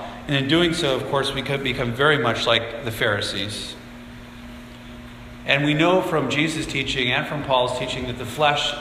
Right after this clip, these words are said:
issue is bigger than this. It's an issue of the heart,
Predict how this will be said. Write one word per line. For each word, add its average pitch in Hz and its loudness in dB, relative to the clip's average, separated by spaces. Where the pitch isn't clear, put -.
issue 147 -2
is 123 -4
bigger 147 -2
than 107 -2
this. - -6
It's 135 -4
an 131 -2
issue 135 0
of 131 -2
the 117 0
heart, - 2